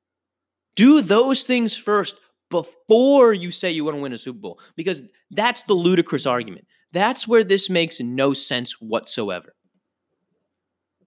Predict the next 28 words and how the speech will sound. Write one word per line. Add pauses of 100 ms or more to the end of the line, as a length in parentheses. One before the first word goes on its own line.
(340)
And
the
people
in
the
media
that
are
feeding
into
this, (680)
honestly,
are
idiots. (2500)
I
just
gave
you
the
facts.
I
gave
you
everything
you
need
to
know.